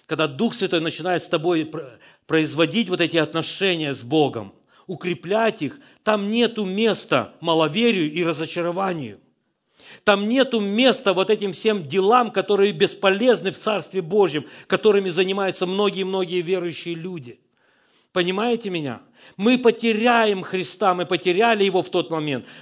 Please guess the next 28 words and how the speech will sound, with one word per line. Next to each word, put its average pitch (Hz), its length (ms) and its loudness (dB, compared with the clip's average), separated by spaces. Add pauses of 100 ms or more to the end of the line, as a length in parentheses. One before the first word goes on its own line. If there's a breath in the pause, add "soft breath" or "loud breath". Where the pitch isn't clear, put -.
Но 185 120 -2
когда 202 300 2
ты 233 120 0
теряешь, 214 440 4
чем 202 220 -2
чаще 226 360 0
ты 180 120 -8
теряешь 202 420 0
Христа 185 460 -2
в - 60 -4
своей 165 240 0
жизни, 151 580 -4 (300 loud breath)
тем 220 240 2
больше, 220 540 2
быстрее 220 480 2
охлаждают 202 600 0
твои 208 160 2
отношения 208 600 -2
со 165 160 -2
Христом. 143 580 -2 (880 loud breath)
И 233 100 0
твои 247 280 2
отношения 247 600 2
со 226 160 0
Христом, 240 400 -2
они 226 180 -2
становятся 226 600 2
наполовинчатые. 208 1120 -2